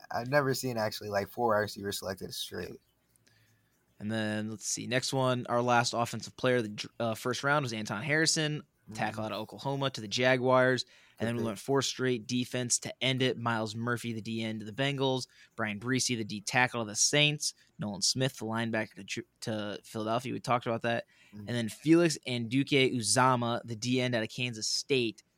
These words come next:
Speaker 2: to Kansas City. So it kinda stays close to home there in the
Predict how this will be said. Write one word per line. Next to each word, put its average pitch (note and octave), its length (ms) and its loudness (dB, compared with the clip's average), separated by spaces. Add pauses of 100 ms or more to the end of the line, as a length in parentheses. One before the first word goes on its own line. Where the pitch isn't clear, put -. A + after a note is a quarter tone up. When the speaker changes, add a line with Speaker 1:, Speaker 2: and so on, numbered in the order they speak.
(220)
Speaker 2:
to A#2+ 380 0
Kansas A#2 520 -4
City. C3+ 480 0 (300)
So - 100 -14
it A2 60 -12
kinda A#2 220 -4
stays A2+ 460 0 (140)
close A#2 460 -6
to - 140 -12
home B2 400 -8 (100)
there A#2 360 -4
in A#2+ 460 -8
the A2+ 240 -8